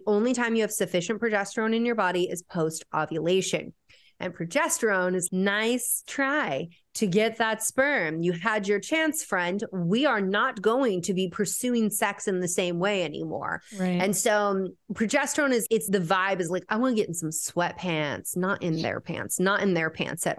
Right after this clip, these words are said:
Speaker 1: all. And so
Speaker 2: <laughs>
Speaker 1: that is why you, and this is, I think, always so important in heterosexual couples for men to understand, because it's usually by the second week, going in the second week of the luteal phase, men are like,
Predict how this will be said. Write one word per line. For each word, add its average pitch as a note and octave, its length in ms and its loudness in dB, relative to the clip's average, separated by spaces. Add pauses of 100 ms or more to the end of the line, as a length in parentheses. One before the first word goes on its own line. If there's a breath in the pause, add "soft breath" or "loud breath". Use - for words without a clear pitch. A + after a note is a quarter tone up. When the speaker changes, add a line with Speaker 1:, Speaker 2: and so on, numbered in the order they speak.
(120)
Speaker 1:
all. B1 300 0 (380 loud breath)
And G#3+ 160 2
so G#3 380 2 (160)
Speaker 2:
<laughs> - 160 -4
Speaker 1:
that A#3 180 2
is A#3+ 140 2
why C4 120 4
you, A#3+ 380 2
and G3+ 280 0
this A3 180 4
is, B3 160 -6
I G#3+ 80 -2
think, G#3+ 220 -2
always F#3+ 280 0
so F3+ 200 2
important F3+ 400 -2
in E3+ 80 0
heterosexual E3+ 600 -2
couples E3+ 380 0
for F3 120 0
men E3 380 2
to E3 360 2
understand, E3+ 560 -2
because F3+ 280 2
it's E3+ 160 -2
usually G#3 360 2
by G#3+ 240 0
the F3 80 -6
second G3+ 440 0
week, G3 220 2
going F#3+ 160 2
in F#3 100 -2
the F#3 60 0
second F3 300 0
week F#3 160 0
of E3+ 80 -6
the E3+ 100 -2
luteal E3+ 340 2
phase, E3+ 280 0
men F3 180 2
are E3 80 0
like, D#3 200 -2